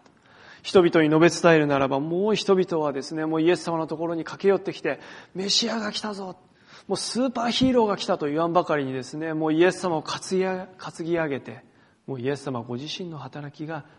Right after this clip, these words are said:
できなくなってしまったことでしょう。しかし、そんな誤解をしてしまっていた、まだ未完成であった、そんな弟子たちの告白であっ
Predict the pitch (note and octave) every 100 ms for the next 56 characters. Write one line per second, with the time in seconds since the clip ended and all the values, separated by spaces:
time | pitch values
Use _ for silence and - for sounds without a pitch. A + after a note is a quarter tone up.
0 | _ - - C3 B2+ B2+ A2+ - - -
1 | B2+ B2 _ D3+ D#3 _ - - D3 C#3+
2 | - - - _ _ _ _ _ _ _
3 | _ _ _ _ _ _ _ _ _ _
4 | _ _ _ _ _ _ _ _ _ _
5 | _ _ - - - - - E3 - G#3
6 | A3+ A#3 F#3 F3 G#3 G#3+ G#3 - G3 G#3
7 | G3+ F#3+ - F#3 F3+ - G3 - _ _
8 | _ _ _ - - - - - F#3 E3
9 | D#3+ A#3 B3+ A#3 E3 C#3 C3 C3 - B2
10 | - F3+ G3 F3+ - A3+ A3 F#3 - -
11 | G3+ G3+ G#3+ G#3+